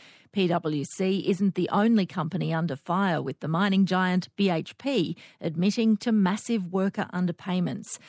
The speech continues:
Our senior business correspondent Peter Ryan is covering the P W C scandal, and we spoke earlier. Peter, it seems P W C is lurching from crisis to crisis every day.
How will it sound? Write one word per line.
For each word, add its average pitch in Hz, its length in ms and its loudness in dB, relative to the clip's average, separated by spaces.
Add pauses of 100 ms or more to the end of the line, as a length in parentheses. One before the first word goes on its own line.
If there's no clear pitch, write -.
(260)
Our 247 160 0
senior 214 320 4
business 196 360 2
correspondent 202 760 0
Peter 190 280 -2
Ryan 208 420 0
is - 140 -8
covering 190 540 0
the 170 100 -6
P 190 180 -2
W 175 380 -2
C 185 220 -2
scandal, 214 640 0 (240)
and 233 160 0
we 240 120 0
spoke 220 340 -2
earlier. 185 440 -2 (720)
Peter, 294 420 0
it 294 120 -4
seems 320 420 -2
P 277 200 -2
W 208 380 0
C 208 480 -2
is 190 100 -2
lurching 202 560 -2
from 196 220 0
crisis 220 540 -4
to - 120 -10
crisis 196 500 -4
every 180 280 -2
day. 196 520 -2